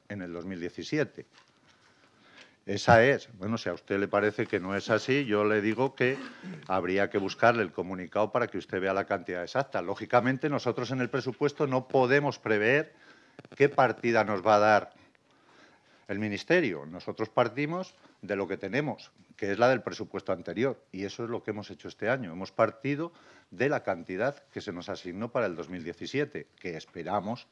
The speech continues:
que sea mayor en el dos mil dieciocho. Es decir, que pensamos que hemos presupuestado menos de lo que en realidad nos corresponde, puesto que ha existido un aumento de población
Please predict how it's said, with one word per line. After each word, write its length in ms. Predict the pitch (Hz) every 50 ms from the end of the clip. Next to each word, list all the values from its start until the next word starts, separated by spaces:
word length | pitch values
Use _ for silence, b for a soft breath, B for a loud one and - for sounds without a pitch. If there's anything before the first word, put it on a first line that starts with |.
| _
que 80 | - 90
sea 200 | - - 87 85
mayor 280 | 78 87 82 78 82 78
en 140 | 80 78 78
el 80 | 76
dos 140 | - 80 80
mil 140 | 82 85 78
dieciocho. 520 | 78 73 - - 131 - - - - - _ b b b b b b b b
Es 80 | 95
decir, 320 | 92 90 85 123 123 117 - B B B B B B B -
que 160 | - 101 95
pensamos 640 | - 98 87 85 - - 110 120 139 160 165 - - b b b _
que 120 | - 92 101
hemos 200 | 107 117 110 -
presupuestado 760 | - 95 92 - 104 - - 98 - - 139 147 160 151 -
menos 500 | 104 98 101 101 117 127 139 156 147 120
de 80 | 92 90
lo 140 | 87 80 -
que 80 | 90
en 120 | 87 82 82
realidad 440 | 85 85 85 87 87 85 92 107 117
nos 140 | 123 -
corresponde, 520 | - 135 127 131 - - 151 156 156 165 156
puesto 280 | - 131 - - 82
que 80 | 76 101
ha 40 | 101
existido 400 | - - 104 - - 131 131 110
un 80 | 92
aumento 320 | 92 95 101 104 98 - 113
de 80 | 113
población 580 | 107 - 123 120 127 123 - - 151 165 185 180